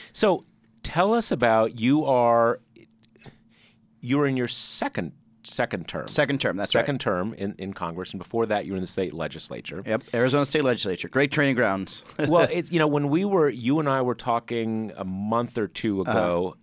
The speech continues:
Speaker 1: and, and we were talking about how Arizona,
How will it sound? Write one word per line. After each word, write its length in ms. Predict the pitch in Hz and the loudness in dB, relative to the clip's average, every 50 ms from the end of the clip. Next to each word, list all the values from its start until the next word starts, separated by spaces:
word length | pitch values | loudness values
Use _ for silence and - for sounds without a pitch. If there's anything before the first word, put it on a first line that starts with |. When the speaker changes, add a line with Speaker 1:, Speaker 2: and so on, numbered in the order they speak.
| _ | _
Speaker 1:
and, 420 | 101 98 98 98 95 95 95 98 98 - | -8 -6 -4 -2 -2 -2 -4 -4 -8 -6
and 200 | 98 95 98 101 | -6 -6 -4 -2
we 60 | 101 | -2
were 80 | 104 98 | -2 -2
talking 360 | - 127 151 180 - - 123 | 0 -2 -2 -2 -2 -4 -2
about 200 | 107 101 95 87 | 0 0 0 0
how 440 | 82 90 92 92 92 90 90 90 - _ _ _ _ _ _ _ _ _ _ _ _ _ _ _ - - - - - - - _ _ _ _ _ _ _ _ _ - | -4 -6 -6 -4 -2 -2 -2 -4 -6 _ _ _ _ _ _ _ _ _ _ _ _ _ _ _ -18 -18 -18 -18 -20 -20 -20 _ _ _ _ _ _ _ _ _ -4
Arizona, 1040 | 107 110 117 127 123 110 92 90 107 113 120 131 131 117 98 90 85 85 87 87 | 0 2 2 2 2 0 0 0 0 2 2 2 0 -2 -2 -2 -4 -6 -6 -10